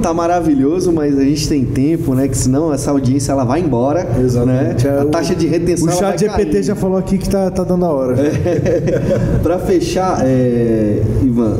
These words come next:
Speaker 1: eu vou fazer uma pergunta que eu já sei a resposta e eu, eu sei que eles também já sabem, e boa parte das pessoas que estão lá sabem, mas pra reforçar na mente das pessoas, que é,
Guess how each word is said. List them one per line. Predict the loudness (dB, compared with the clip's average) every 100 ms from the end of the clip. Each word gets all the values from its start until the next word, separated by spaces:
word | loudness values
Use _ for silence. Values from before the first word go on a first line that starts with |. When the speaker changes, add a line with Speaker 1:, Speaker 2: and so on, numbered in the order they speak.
| 0
Speaker 1:
eu | 2
vou | 0
fazer | 0 0 0
uma | -2
pergunta | 0 0 2 0 0
que | 0
eu | 0
já | 0
sei | 0 0
a |
resposta | 0 0 0 0 0 0
e | 0
eu, | 2
eu | 0
sei | 0 0
que | 0
eles | 0 0
também | 0 0 2
já | 0
sabem, | 0 -2 0 0
e |
boa | 0 -2
parte | -2 -2 0
das | 0
pessoas | 0 0 0
que | 0
estão | 0
lá | 0 0 -2 0 0
sabem, | 0 0 0
mas | 0 0 -2
pra | -2
reforçar | 0 0 0 0 0 0
na | 0
mente | 0 0 0
das | 0
pessoas, | 0 0 0 0
que | 0 0
é, | 0